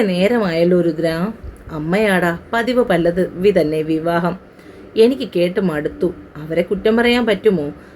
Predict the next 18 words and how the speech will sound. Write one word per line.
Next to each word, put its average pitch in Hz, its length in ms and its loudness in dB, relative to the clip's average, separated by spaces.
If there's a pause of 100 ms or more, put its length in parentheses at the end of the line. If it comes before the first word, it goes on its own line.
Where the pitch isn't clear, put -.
(160)
ആഗ്രഹം 269 440 4
കാണില്ലേ 165 420 0
നിന്റെ 165 240 -2
വിവാഹം?" 165 520 0 (560)
"മാനസി 165 440 -2
വന്നിട്ടുണ്ടെന്ന്, 202 720 2 (140)
അതാണ് 165 340 -2
പെട്ടെന്ന്." 202 460 0 (540)
"ഓ, 240 120 2 (160)
വന്നോ 233 460 -2
അവൾ?" 165 240 2 (840)
"ഞാൻ 175 260 0
അറിയാൻ 190 380 2
വയ്യാഞ്ഞിട്ട് 220 480 4
ചോദിക്കുകയാണ്. 180 600 0 (440)
ഈ 302 160 2
നാട്ടിൽ 208 400 -2
നീ 220 100 0